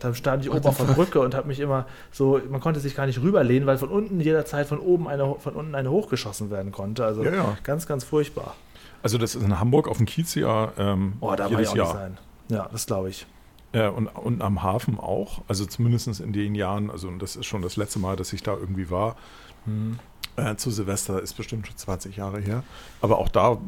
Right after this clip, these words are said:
Speaker 3: gab's schon bürgerkriegsähnliche Zustände da. Und also, äh, es geht dann ja los, dass die Raketen ja nicht nach oben geschossen werden, sondern
Speaker 1: Ja,
Speaker 3: quer
Speaker 1: so
Speaker 3: über die
Speaker 1: Seite.
Speaker 3: Straße und so.
Speaker 1: Ja, ja, ja.
Speaker 2: Ja, okay, das ist ungeil, ja.
Speaker 1: Und trotzdem
Speaker 3: Das
Speaker 1: sind unheimlich viele Familien mit Kindern und
Speaker 3: Ja, ja.
Speaker 1: Kinderwagen da.
Speaker 3: Ja.
Speaker 1: Also,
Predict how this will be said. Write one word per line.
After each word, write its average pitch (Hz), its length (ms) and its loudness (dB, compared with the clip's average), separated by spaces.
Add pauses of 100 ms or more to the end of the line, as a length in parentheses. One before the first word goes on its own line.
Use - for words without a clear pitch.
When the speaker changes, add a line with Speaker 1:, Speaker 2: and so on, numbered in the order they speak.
Speaker 3:
gab's 101 220 0
schon 95 340 0
bürgerkriegsähnliche 104 960 -4
Zustände 80 480 -4
da. 82 240 -4 (560)
Und 113 160 0
also, 107 180 0
äh, 113 360 -4
es - 140 -6
geht 135 160 0
dann 120 120 2
ja 110 120 4
los, 113 360 -2
dass 113 240 -2
die 120 140 -4
Raketen 117 480 -2
ja 104 120 -2
nicht 101 220 -8
nach 113 80 -10
oben 110 240 -8
geschossen 107 340 -6
werden, 98 200 -4
sondern 90 320 -8 (120)
Speaker 1:
Ja, 107 80 -8
Speaker 3:
quer 104 200 -4
Speaker 1:
so 95 60 -6
Speaker 3:
über 104 80 -8
die - 60 -8
Speaker 1:
Seite. 107 200 -4
Speaker 3:
Straße 113 320 -4
und 107 160 -8
so. 107 140 -4
Speaker 1:
Ja, 107 120 -2
ja, 104 60 -4
ja. 92 400 -8
Speaker 2:
Ja, 127 60 0
okay, 135 180 0
das 151 160 0
ist 131 100 -6
ungeil, 98 460 -2
ja. 104 160 -2
Speaker 1:
Und 117 140 -4
trotzdem 131 320 -2
Speaker 3:
Das 127 60 2
Speaker 1:
sind 139 140 0
unheimlich 151 420 0
viele 143 220 0
Familien 139 640 2
mit 123 160 -2
Kindern 160 340 0
und 120 100 2
Speaker 3:
Ja, 180 100 10
ja. 190 40 8
Speaker 1:
Kinderwagen 95 540 2
da. 117 260 -2
Speaker 3:
Ja. 110 80 -2
Speaker 1:
Also, 104 320 -6